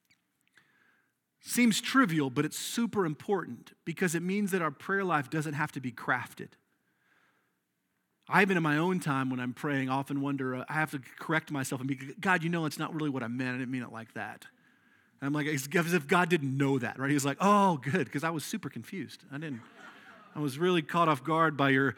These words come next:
lack of the use of the word thou there, or amongst us, or whatever." So, uh, if you could use some more Old English, it really, that really helps me out.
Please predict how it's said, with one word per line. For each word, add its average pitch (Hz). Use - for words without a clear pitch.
lack 165
of 143
the 139
use 147
of 135
the 135
word 135
thou 127
there, 123
or 139
amongst 147
us, -
or 131
whatever." 127
So, 143
uh, 143
if 135
you 175
could 170
use 180
some -
more 165
Old 156
English, 147
it -
really, 131
that 131
really 135
helps 135
me 139
out. 131